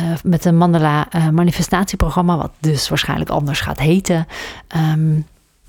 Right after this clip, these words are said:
maar als je denkt, "Ja, ik wil eigenlijk wel leren hoe ik dit kan voelen, hoe ik zo meer in evenwicht en in balans kan zijn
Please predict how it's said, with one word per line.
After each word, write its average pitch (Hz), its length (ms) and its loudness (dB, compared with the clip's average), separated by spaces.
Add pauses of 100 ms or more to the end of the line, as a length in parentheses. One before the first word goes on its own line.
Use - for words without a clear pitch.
(760)
maar 185 540 4
als 196 280 2
je 202 80 2
denkt, 175 360 0 (100)
"Ja, 190 240 0
ik 196 160 -4
wil 202 200 2
eigenlijk 175 380 -2
wel 160 240 2
leren 175 680 6
hoe 165 240 4
ik 143 100 -8
dit - 340 0 (240)
kan 214 320 4
voelen, 165 560 2 (340)
hoe 190 200 6
ik 180 100 0
zo 180 240 4
meer 175 280 6
in 170 300 2
evenwicht 196 640 2
en 170 100 2
in 165 220 4
balans 175 560 4 (560)
kan 180 320 4
zijn 170 580 4